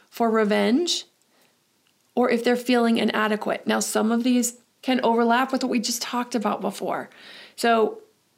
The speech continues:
you know, they could be acting out of revenge because the environment isn't suited to the,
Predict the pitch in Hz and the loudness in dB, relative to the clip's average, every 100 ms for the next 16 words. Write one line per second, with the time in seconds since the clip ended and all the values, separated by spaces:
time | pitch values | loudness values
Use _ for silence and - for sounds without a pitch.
0 | _ 240 220 214 226 262 240 254 240 233 | _ 0 2 2 0 0 2 2 0 -2
1 | 247 226 214 208 202 254 254 233 240 233 | -2 0 0 0 0 2 2 2 0 0
2 | 214 208 220 214 202 214 226 220 - 214 | 2 2 2 2 2 0 0 0 -2 -2
3 | 202 202 - - 208 196 - - 214 196 | -2 -2 -4 0 2 2 -4 -6 -4 -4